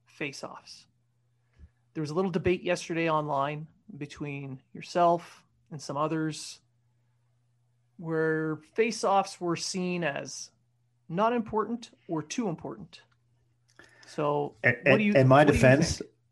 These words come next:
Speaker 2: I started the conversation as time on ice. <laughs>
Speaker 1: Okay.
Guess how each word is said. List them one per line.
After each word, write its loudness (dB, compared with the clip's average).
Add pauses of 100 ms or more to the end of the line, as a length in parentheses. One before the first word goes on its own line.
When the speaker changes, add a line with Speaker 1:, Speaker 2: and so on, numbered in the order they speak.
(240)
Speaker 2:
I 8
started 6
the 2
conversation 4
as -4
time 2
on 0
ice. -8 (1000)
<laughs> 8 (1080)
Speaker 1:
Okay. 0